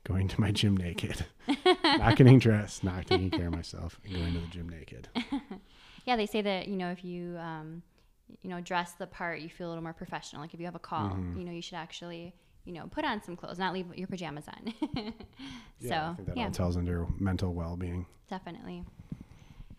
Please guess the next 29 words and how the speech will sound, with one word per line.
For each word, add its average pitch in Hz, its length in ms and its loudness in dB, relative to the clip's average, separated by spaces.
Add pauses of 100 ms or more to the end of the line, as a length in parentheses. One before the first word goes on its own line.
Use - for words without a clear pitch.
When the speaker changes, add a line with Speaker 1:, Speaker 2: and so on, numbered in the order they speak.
(140)
Speaker 2:
So 269 220 0
what 214 340 -2
is 277 260 -6
your 190 460 0
personal 196 420 -8
mantra 175 440 -6
or 175 160 -8
theme 175 300 -4
song 190 200 -2
that 180 80 -2
kinda 185 220 -6
gets 170 320 -8
you 185 80 0
into 175 240 -4
a 175 80 -4
good 175 260 -4
state 175 240 -6
of 170 80 -2
mind 165 500 -4
or 165 460 -6 (220)
kind 185 240 -6
of 170 180 -6 (240)
redirects 180 500 -6
your 170 80 -8
mindset 175 440 -6
to - 140 -4
a - 40 -4
good - 160 -8
place? - 460 -8